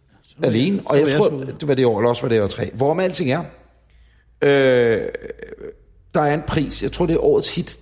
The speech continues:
Speaker 2: der hedder Mentors Up to You-prisen. Det, de har fået lov til at sponsorere den her kategori, og de er hovedsponsor på programmet, ikke?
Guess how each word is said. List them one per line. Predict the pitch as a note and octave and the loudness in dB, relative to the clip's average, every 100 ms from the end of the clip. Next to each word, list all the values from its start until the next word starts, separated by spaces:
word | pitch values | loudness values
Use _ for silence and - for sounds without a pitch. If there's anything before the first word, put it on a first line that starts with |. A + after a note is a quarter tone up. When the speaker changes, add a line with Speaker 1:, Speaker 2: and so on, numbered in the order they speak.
| - | -4
Speaker 2:
der | D3 | -2
hedder | C3 B2 A2+ - - - | 2 2 2 -4 -10 -16
Mentors | G2+ A#2 C3+ E3+ - - | -4 -2 -2 -4 -2 -4
Up | - | -4
to | - | -4
You-prisen. | D#3 D#3 - C3+ F#2+ - - _ _ _ _ | -2 -4 -4 -8 -8 -12 -18 _ _ _ _
Det, | F3+ D#3+ - | -2 -2 -2
de | D3+ | -2
har | D#3+ | 2
fået | B2 | 2
lov | A2+ A#2 | 4 2
til | F3 | -2
at | D3+ | -4
sponsorere | - A2 F#2+ G#2 C3+ - | 0 -2 -2 -2 0 0
den | B2 A2 | -4 -4
her | A2 | -6
kategori, | - G2+ - C#3 C#3 | -2 -4 0 -4 -4
og | G#2+ A#2 | -8 -2
de | A#2+ | 0
er | A2 | 2
hovedsponsor | G#2 A#2 - B2 G2+ A2 | 2 -2 0 -4 -4 -10
på | - | -12
programmet, | A2 - D#2 - C#3 | -12 -12 -16 -12 -8
ikke? | F3+ | -8